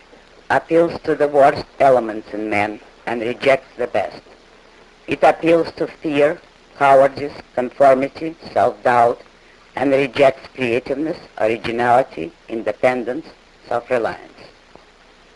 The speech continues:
It is an outrageous plea to address to human beings anywhere, but the more outrageous here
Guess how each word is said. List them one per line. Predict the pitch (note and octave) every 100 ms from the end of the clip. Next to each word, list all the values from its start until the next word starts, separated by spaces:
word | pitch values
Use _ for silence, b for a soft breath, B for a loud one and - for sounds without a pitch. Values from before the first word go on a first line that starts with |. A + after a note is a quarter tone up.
| _ _ _ _ _ _ _ _ _ -
It | E3+
is | F#3 G3
an | G3
outrageous | E3+ F3 F3+ G3 - - - -
plea | - F3+ D3+
to | F3+
address | D#3+ D#3+ D#3+ F3 -
to | E3+
human | D3+ F3 D#3+ D#3+ D#3+
beings | D3 D3 D3+ D3+ -
anywhere, | E3 D#3 A2 F#2+ F#2 - - -
but | B2 -
the | C3
more | D3 E3+ -
outrageous | E3 E3 - E3 D3 D3 C#3 -
here | - F3 C3 F2+